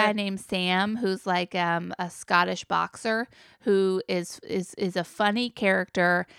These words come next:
Speaker 2: Um, all of the girls think he's too aggressive with his tongue when they're making
Speaker 1: <laughs>
Speaker 2: out, and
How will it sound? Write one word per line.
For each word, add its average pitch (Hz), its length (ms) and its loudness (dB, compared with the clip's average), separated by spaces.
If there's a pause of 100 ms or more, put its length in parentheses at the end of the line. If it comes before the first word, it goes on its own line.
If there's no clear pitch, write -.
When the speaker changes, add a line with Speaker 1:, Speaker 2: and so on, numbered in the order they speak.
(260)
Speaker 2:
Um, 170 460 0
all 185 220 6
of 208 100 -2
the 214 80 0
girls 185 540 0
think 185 240 -6
he's 180 160 -6
too 196 160 -2
aggressive 185 500 -2
with 180 160 -4
his 175 200 -6
tongue 170 440 -2
when 175 140 -2
they're 170 180 0
making 208 260 6
Speaker 1:
<laughs> 214 100 6
Speaker 2:
out, 180 420 6 (420)
and 180 600 0